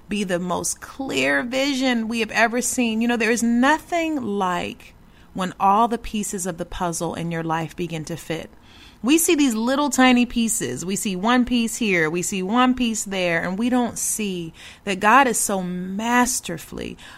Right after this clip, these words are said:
forming a puzzle that is really a masterpiece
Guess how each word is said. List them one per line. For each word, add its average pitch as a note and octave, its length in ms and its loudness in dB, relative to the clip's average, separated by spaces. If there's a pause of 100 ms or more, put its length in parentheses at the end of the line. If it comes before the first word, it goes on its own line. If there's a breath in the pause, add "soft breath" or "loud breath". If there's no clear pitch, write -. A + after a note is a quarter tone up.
forming B3+ 960 6
a F3 400 4
puzzle A3+ 920 0 (220 loud breath)
that F#3 340 4
is G3 460 0
really C#4+ 280 2
a C4 60 4
masterpiece - 920 -2